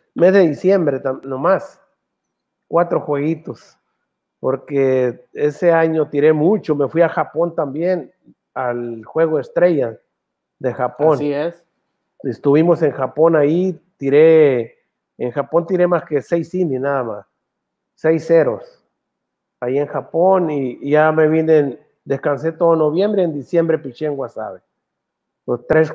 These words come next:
Speaker 1: cuatro salidas muy buenas, pues, puras papas tiraba ahí en Guasave, gracias a Dios.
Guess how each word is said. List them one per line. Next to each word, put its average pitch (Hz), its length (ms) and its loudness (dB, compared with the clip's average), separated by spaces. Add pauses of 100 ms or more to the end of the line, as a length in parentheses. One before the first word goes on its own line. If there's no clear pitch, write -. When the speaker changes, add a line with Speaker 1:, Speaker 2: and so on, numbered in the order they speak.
Speaker 1:
cuatro 165 300 2
salidas 165 400 4
muy 165 160 0
buenas, 202 420 2
pues, 220 160 -14 (840)
puras 175 340 -2
papas 165 400 -4
tiraba 156 320 -2
ahí 147 100 -2
en 156 80 -6
Guasave, 170 520 -2
gracias 160 360 -2
a 139 80 -2
Dios. 165 280 -4